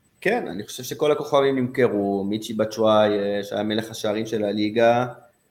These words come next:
אה, ועוד כמה שחקנים, ובחירת השחקנים, עונה לאחר מכן הייתה, טעינו בבחירת השחקנים, אה, הרכש, אה, שעשינו לא היה מספיק טוב בעמדות המפתח,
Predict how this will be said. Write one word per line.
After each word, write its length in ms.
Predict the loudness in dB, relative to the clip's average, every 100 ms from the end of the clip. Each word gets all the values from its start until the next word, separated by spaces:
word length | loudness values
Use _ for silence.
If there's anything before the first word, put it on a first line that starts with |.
| _ _ _ -8
אה, 280 | -4 -2 -2
ועוד 280 | 0 0 0
כמה 180 | -2 -4
שחקנים, 680 | -4 -4 -2 0 2 2 2
ובחירת 440 | -2 -4 4 4 4
השחקנים, 560 | -2 -8 -4 -2 -2
עונה 200 | -2 0
לאחר 340 | 0 0 0 0
מכן 340 | -2 -4 -4
הייתה, 400 | -4 -4 -2 -2 -2 -2 -4 -8 -8 -10 -16 _ _ -18 -18 _ _
טעינו 320 | 4 4 6
בבחירת 440 | 2 0 2 2 2
השחקנים, 1120 | 0 0 0 -2 -6 -10 -8 -2 0 2 0 -4 -14 _ _ _ _ _ _ _ _ _ -10
אה, 280 | -6 -2
הרכש, 560 | 0 0 0 -2 -2 -4
אה, 360 | -2 0 -2 -4
שעשינו 580 | -4 -6 -4 -4 -2
לא 140 | 2 4
היה 120 | 2
מספיק 340 | 0 -6 -10 -2
טוב 240 | -2 -2
בעמדות 500 | -4 -4 -4 -4 -4
המפתח, 840 | -4 -4 -6 -10 -2 0 0 -4